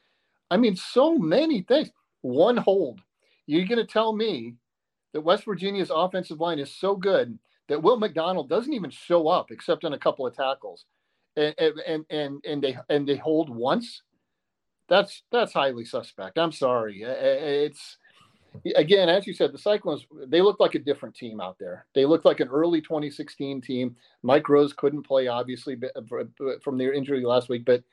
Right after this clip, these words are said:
they're good at all these other positions. I don't know why, other than Anthony Johnson,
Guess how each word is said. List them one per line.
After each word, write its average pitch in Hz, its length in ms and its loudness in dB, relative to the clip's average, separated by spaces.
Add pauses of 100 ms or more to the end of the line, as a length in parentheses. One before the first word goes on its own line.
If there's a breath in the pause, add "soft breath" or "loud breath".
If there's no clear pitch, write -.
(380)
they're 160 220 6
good 170 280 4
at 143 100 -2
all 147 160 0
these 131 160 -8
other 131 160 -2
positions. 135 540 -8
I 139 120 -2
don't 143 280 -4
know 143 440 2 (500)
why, 135 280 -2
other 147 240 -2
than 139 140 -8
Anthony 139 360 -8
Johnson, 135 600 -6